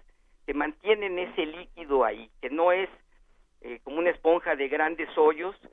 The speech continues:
porque efectivamente, como dirían, decían hace rato, pues nos convertiríamos en una, eh, bolsa de líquido. Al estar parados, pues, todos mis miembros inferiores estarían, este, mu-, muy, muy aumentados de tamaño, y esto no ocurre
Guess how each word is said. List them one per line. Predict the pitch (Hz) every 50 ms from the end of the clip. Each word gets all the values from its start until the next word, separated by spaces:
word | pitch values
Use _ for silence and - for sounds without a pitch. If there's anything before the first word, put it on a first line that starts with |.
| _ _ - 120 _ _
porque | - 131 - - - 123 123
efectivamente, | 113 - 123 - - 165 160 156 170 170 - 143 131
como | - 123 117 117 113
dirían, | 117 117 123 135 135 135 139 -
decían | 135 120 120 - - 143 139 143
hace | 147 147 - 190
rato, | 180 185 175 - - 175 165
pues | - 135 123 -
nos | - 120 110 -
convertiríamos | - - 123 123 127 123 - 123 123 135 147 151 156 160 156 147 - 131
en | 123 127
una, | 143 147 147 151 147 120 - - - - - - - - - - - - -
eh, | - 127 123 120 120 120 117 117 117 - - - - - - - - - - - - - - - - - - - -
bolsa | - - 165 180 170 - - 175
de | 151 147 151
líquido. | 156 170 170 - - 170 170 147 156 156 151
Al | 143 131
estar | 123 - - 160 160 -
parados, | - 165 151 147 151 175 - -
pues, | - - - -
todos | 139 139 135
mis | 139 131 131
miembros | 143 156 156 151 143 -
inferiores | 147 131 - 131 135 156 151
estarían, | - - 131 120 131 143 143 147 143 135 127 120 113
este, | 110 107 - - - - - - 185 -
mu-, | - - - 247 277 294 -
muy, | - 262 277 139 285 311 -
muy | - 240 254 - 139 143
aumentados | 139 143 131 120 120 - 135 156 160 156 -
de | 156 143
tamaño, | 147 151 147 151 170 214 269 277 - 131
y | 131 131 147
esto | 143 - - 170 165 156
no | 147 147 165
ocurre | 170 170 - - 214 190 175 165 170 196 -